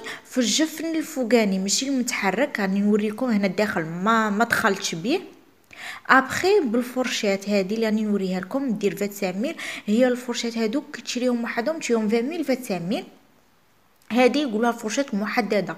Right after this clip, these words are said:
يعني كولر كي ديريه، ديريه في بلاصه معينه ويقعد في بلاصه معينه، راكم فاهمين؟ كيما هنايا راني نلعب على ال-، الجفن الخارجي باش نخرج هذيك لا كولور، باش عيني توسع وتكبر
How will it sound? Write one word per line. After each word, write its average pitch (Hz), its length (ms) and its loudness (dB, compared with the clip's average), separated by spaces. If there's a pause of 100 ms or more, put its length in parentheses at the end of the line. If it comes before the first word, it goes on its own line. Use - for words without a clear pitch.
(300)
يعني 233 240 4
كولر 240 360 2
كي 240 140 0
ديريه، 277 360 4 (580)
ديريه 226 640 4 (140)
في 240 140 4
بلاصه 240 340 6
معينه 220 760 6
ويقعد 254 360 4
في 269 120 -2
بلاصه 240 260 0
معينه، 185 680 -2 (400)
راكم 226 200 -2
فاهمين؟ 233 240 0
كيما 226 300 2
هنايا 233 260 2
راني 254 280 4
نلعب 240 380 6 (400)
على 202 220 6
ال-، 302 160 6
الجفن 262 520 4 (420)
الخارجي 226 800 4 (220)
باش 202 240 0
نخرج 247 520 2
هذيك 233 260 4
لا 220 80 2
كولور، 226 480 2
باش 202 260 0
عيني 233 460 2
توسع 262 460 4
وتكبر 175 640 -2